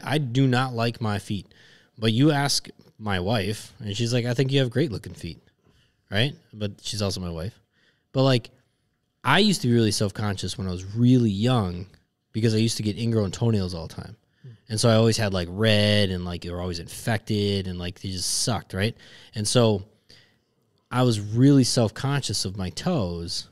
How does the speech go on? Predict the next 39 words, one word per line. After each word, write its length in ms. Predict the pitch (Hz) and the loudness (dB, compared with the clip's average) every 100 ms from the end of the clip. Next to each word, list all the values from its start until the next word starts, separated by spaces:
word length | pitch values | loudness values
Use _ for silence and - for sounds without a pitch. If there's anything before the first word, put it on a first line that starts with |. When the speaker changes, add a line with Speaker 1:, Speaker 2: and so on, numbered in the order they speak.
| _ - | _ -14
Speaker 1:
And 100 | 104 | -6
so 80 | 117 | -2
I 160 | 170 | 0
probably 280 | 233 - 147 | 0 2 2
would 180 | 113 170 | 4 4
have 80 | 170 | 4
been 340 | 107 95 95 | 2 0 -2
one 120 | 101 107 | -2 0
of 40 | |
those 180 | 101 92 | 0 -2
kids 280 | - 143 113 | 2 2 2
when 80 | 95 | -4
I 40 | |
was 120 | 90 | -2
young. 360 | 107 123 110 113 _ _ _ _ _ | -2 -2 -4 -12 _ _ _ _ _
Now, 480 | 110 131 131 95 95 _ _ _ _ | -4 0 0 0 -6 _ _ _ _
I 160 | 123 143 | 0 4
think 180 | 147 123 | 6 4
as 160 | 101 | 4
athletic 320 | 98 - 92 87 | 2 0 -4 -2
trainers, 540 | 151 160 107 90 - _ - | 2 2 2 -2 -6 _ -10
we 220 | 113 113 | -2 0
empower 500 | 95 - 151 156 101 | 0 -2 0 2 2
the 180 | 95 95 | 2 0
idea 340 | 90 92 101 | 0 -2 -2
that, 140 | 95 92 | -2 -4
like, 280 | 92 87 - | -4 -4 0
listen, 440 | 113 107 82 82 _ _ _ _ _ | 2 2 -2 -10 _ _ _ _ _
feet 320 | - 147 175 | -2 0 0
are 140 | 95 87 | -4 -8
freaking 480 | - 139 120 95 | -8 -6 -6 -8
feet. 320 | - 131 110 - _ _ _ _ _ _ _ _ | -6 -4 -4 -8 _ _ _ _ _ _ _ _
Like, 340 | 107 101 95 - _ _ _ _ _ _ _ _ _ | 0 0 0 -14 _ _ _ _ _ _ _ _ _
did 120 | - 135 | 2 2
you 160 | 151 | 4
stand 320 | 143 - 139 139 | 2 2 2 2
in 100 | 110 | 2
line 380 | 98 107 131 135 _ _ _ _ _ _ - | 0 -2 -4 -6 _ _ _ _ _ _ -2
to, 220 | 117 | 0